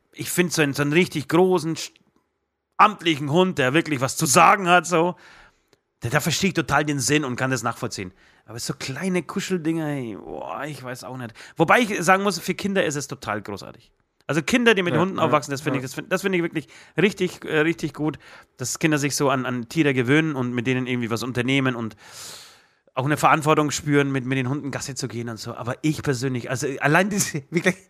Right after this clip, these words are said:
Speaker 1: wenn ich Gas-, wenn ich schon Gassi gehen muss, reicht's mir schon. Reicht mir einfach.
Speaker 2: Ja, ja. Und, und für Kinder, ich, ich denke da so ein bisschen drüber nach, ja, für Kinder ist es wahrscheinlich echt besser, weil du hast auch mehr Sicherheit, weil in der Regel ist der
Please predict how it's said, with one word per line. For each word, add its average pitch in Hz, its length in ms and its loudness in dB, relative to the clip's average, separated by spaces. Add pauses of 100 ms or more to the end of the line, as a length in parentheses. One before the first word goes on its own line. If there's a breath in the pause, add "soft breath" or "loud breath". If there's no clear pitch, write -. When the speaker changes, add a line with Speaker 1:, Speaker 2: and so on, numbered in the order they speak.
Speaker 1:
wenn 160 140 0
ich 175 180 -2
Gas-, - 280 2 (180 soft breath)
wenn 160 100 2
ich 165 60 -2
schon 214 180 -2
Gassi 269 300 2
gehen 139 220 -2
muss, 131 280 -4 (380 soft breath)
reicht's 143 340 2
mir 127 80 -2
schon. 98 200 -4 (600)
Reicht 330 300 4
mir 151 120 4
einfach. 113 260 -4 (160)
Speaker 2:
Ja, 147 260 -6 (120)
ja. 107 120 -8 (920 soft breath)
Und, 151 120 2
und 180 200 0
für 185 120 2
Kinder, 196 280 4
ich, 180 140 2
ich 175 100 0
denke 165 220 2
da 185 60 0
so - 120 -2
ein 175 40 0
bisschen 165 200 -2
drüber 143 200 2
nach, 127 340 4
ja, 151 100 2
für 147 120 -6
Kinder 160 180 -2
ist 160 60 -2
es - 40 -10
wahrscheinlich 147 300 -4
echt - 220 -10
besser, 156 260 2
weil 147 100 0
du 139 80 2
hast 123 160 0
auch 131 120 0
mehr 131 160 2
Sicherheit, 160 580 0
weil 113 160 0
in 107 80 -4
der 110 200 0
Regel 156 440 4
ist 135 140 -6
der - 80 -6